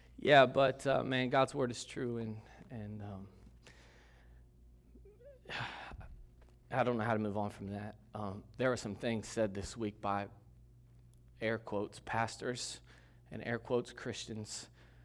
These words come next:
that make me think twice about the gospel and their representation of it.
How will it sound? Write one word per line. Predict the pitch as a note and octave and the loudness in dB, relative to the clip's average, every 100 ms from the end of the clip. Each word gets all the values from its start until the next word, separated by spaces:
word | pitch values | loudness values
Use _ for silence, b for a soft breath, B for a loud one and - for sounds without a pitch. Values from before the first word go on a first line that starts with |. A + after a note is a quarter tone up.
| b b b b - - - | b b b b -20 -20 -12
that | A2 - | -10 -4
make | A#2+ A#2+ | -4 -2
me | A2+ A#2 A2+ - - | -2 -2 -4 -12 -4
think | A#2 A2+ - - - | -2 -2 -8 -20 -16
twice | - C3 B2 G#2+ G#2 - - - - | -8 2 4 4 -2 -8 -10 -14 -8
about | G#2+ G#2+ - | -4 -2 -2
the | A2 | -4
gospel | A2 G#2 G2+ - - - - b b b b b b b b b b b b b b b b - - | -2 -2 -2 -10 -12 -14 -16 b b b b b b b b b b b b b b b b -20 -6
and | G#2+ A2 | -2 2
their | A2 | 4
representation | A2 G#2+ G2+ G2 G2 A2 - E2+ | 2 2 -4 -4 -6 -8 -6 -8
of | F#2 - | -8 -10
it. | - | -14